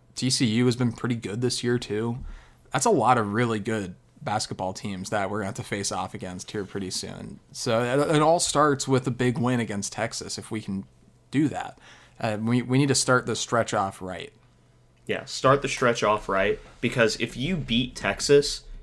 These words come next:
Speaker 2: you said it yourself, we become the team to beat, and that is when I'll start listening to, I, I, I think that this team are Big Twelve title contenders. I think that they proved that when they beat Iowa the first time,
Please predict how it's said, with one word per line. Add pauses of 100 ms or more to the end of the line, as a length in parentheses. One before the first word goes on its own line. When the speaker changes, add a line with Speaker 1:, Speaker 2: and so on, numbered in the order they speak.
Speaker 2:
you
said
it
yourself, (240)
we
become
the
team
to
beat, (540)
and (200)
that
is
when
I'll
start
listening
to, (480)
I,
I,
I
think
that
this
team
are
Big
Twelve
title
contenders. (520)
I
think
that
they
proved
that
when
they
beat
Iowa
the
first
time,